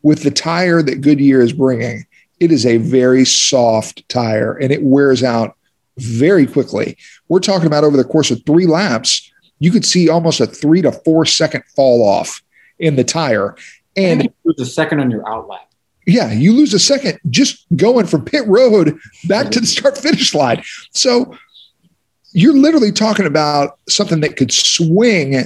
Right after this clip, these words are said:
Speaker 1: the difference in you making it or not. You could run a way better second lap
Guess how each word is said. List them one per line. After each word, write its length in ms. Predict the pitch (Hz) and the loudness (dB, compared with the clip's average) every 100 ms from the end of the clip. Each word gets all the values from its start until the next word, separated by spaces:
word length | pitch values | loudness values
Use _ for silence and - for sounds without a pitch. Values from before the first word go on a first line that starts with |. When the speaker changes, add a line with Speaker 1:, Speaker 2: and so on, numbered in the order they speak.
| - | -6
Speaker 1:
the 200 | 131 139 | -2 0
difference 840 | 170 180 - 113 - - - - _ _ _ | 0 -2 -2 -6 -2 -4 -4 -8 _ _ _
in 160 | 170 147 | -4 0
you 160 | 165 | 2
making 300 | 156 170 151 | 2 2 0
it 140 | 127 117 | -2 -2
or 80 | 117 | -2
not. 240 | 127 123 | -2 -2
You 140 | 165 262 | 0 0
could 120 | 254 | 2
run 200 | 226 208 | 2 2
a 100 | 151 | 2
way 560 | 156 233 311 320 254 | 0 0 0 2 0
better 280 | 196 196 156 | -2 -2 -2
second 400 | 131 - 170 120 | -2 -2 -4 -4
lap 400 | 139 170 131 - | -4 -2 -4 -8